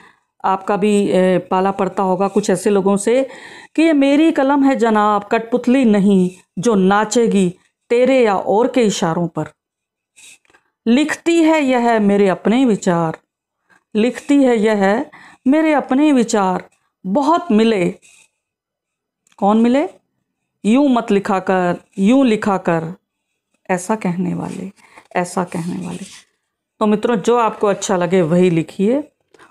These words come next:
और पाठकों का ध्यान अवश्य रखिए। और एक है, न-, नारी विमर्श की इन्होंने लघु कविता लिखी है कि "खलती है इन्हें",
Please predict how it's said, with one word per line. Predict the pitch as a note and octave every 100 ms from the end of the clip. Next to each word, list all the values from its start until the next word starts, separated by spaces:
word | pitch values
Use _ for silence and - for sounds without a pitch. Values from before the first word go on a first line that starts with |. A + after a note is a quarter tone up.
| -
और | G3+
पाठकों | G3 - A3+ B3+ - C#4
का | A#3+
ध्यान | F3 F3+ D#3+
अवश्य | D#3+ D#3+ - F#3 - -
रखिए। | E3+ E3+ - - - - _ _ _ _ _ _ _ - _ _ _ _ - - - - _ _ - -
और | C4
एक | C4 C4+
है, | C4+ B3+ B3+ - - -
न-, | G#3 G3 F#3 F#3 F#3 F#3 F#3 - _ _ _ _ - - _ _ _ G#3
नारी | G3+ A3
विमर्श | A#3+ A3 G#3+ -
की | G#3+
इन्होंने | G3+ G3 G3
लघु | F#3+ F#3
कविता | G3 F#3 G3
लिखी | F#3+ F3+ A3
है | A#3+
कि | C4 C#4
"खलती | - G#3+ G#3+ C#4 C#4
है | A#3+ A#3
इन्हें", | G3+ F3+ E3